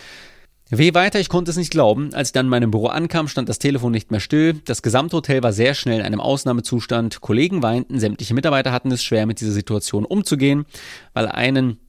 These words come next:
darauf auch niemand vorbereiten kann. Irgendwann am Nachmittag wurde ihm dann gesagt, dass er besser nach Hause gehen solle, denn noch am selben Abend sollte eine Demonstration vor dem Hotel stattfinden. Das wissen wir ja von Linken, da sind sie besonders flink drin, sowas zu organisieren.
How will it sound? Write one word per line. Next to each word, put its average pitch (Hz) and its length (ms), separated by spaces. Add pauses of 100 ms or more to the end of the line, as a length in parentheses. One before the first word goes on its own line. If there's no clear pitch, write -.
(580)
darauf 107 380
auch 104 100
niemand 107 320
vorbereiten 123 460
kann. - 320
Irgendwann 131 340
am 113 80
Nachmittag 170 680
wurde 117 520 (380)
ihm 113 280
dann 107 220
gesagt, 104 600
dass 117 180
er 110 60
besser 110 180
nach 107 120
Hause 156 220
gehen 143 180
solle, 139 420
denn 123 200
noch 120 100
am 110 100
selben 120 280
Abend 113 540
sollte 110 300
eine 110 160
Demonstration 110 680
vor 113 100
dem 110 100
Hotel 104 280
stattfinden. 147 640
Das 113 280
wissen 139 300
wir 147 80
ja 156 100
von 123 220
Linken, 156 340
da 113 80
sind 110 140
sie 110 80
besonders 107 880
flink - 460
drin, 202 320 (120)
sowas - 280
zu - 100
organisieren. 113 720